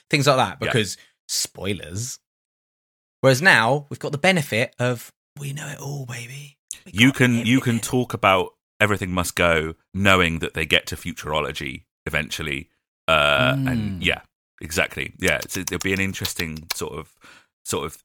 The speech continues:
Speaker 2: sort of thing. Um, there'll be some other stuff that we get onto a little bit later in this episode. There'll be some stuff that's, that's tangential to that that will appear in another way. Um, I think we should tidy up some of the B-sides that we missed.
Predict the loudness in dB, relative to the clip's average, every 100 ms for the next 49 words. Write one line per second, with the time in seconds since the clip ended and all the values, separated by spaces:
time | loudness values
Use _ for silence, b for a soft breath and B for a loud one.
0 | -12 -8 -8 -8 -10 B B 4 8 8
1 | 6 -8 _ _ _ 2 4 4 0 2
2 | 0 0 4 2 2 -4 0 2 2 -2
3 | -2 -2 -2 0 -2 -2 -2 -2 -4 -4
4 | 0 -2 0 0 0 2 0 0 -2 -2
5 | 0 0 -2 -10 -8 -8 -8 -6 -4 -2
6 | -4 -6 -8 0 0 2 -4 -4 -4 0
7 | 2 2 0 -2 -2 -2 -4 -4 -10 B
8 | B B 2 4 4 2 -2 0 0 0
9 | -2 6 8 8 4 2 0 -2 -4 0
10 | 0 -2 -6 -8 -8 -10 -14